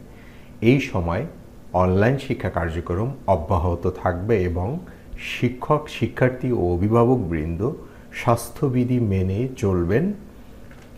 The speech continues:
আহ, গত ফেব্রুয়ারিতে করোনা সংক্রমণ কমে যাওয়ায় ঈদের পর তেইশ মে স্কুল, কলেজ ও চব্বিশ মে বিশ্ববিদ্যালয় খুলে দেওয়ার ঘোষণা দেওয়ার, দিয়েছিল সরকার।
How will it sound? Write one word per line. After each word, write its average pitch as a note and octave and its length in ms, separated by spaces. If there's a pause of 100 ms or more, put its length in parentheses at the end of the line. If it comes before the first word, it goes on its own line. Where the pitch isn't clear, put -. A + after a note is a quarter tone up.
(140)
আহ, E2+ 320
গত A2+ 340
ফেব্রুয়ারিতে A#2+ 1200
করোনা A2 500
সংক্রমণ G#2+ 640
কমে G#2+ 280
যাওয়ায় E2+ 400 (500)
ঈদের A2+ 300 (120)
পর E2 240 (520)
তেইশ C3+ 400
মে F2+ 380 (140)
স্কুল, - 380
কলেজ F2+ 640 (240)
ও E2 280
চব্বিশ G2+ 540
মে F2 280 (580)
বিশ্ববিদ্যালয় A2+ 720
খুলে G2 340
দেওয়ার F2 280 (300)
ঘোষণা F#2+ 440
দেওয়ার, D#2+ 600
দিয়েছিল F2+ 580 (320)
সরকার। A2 460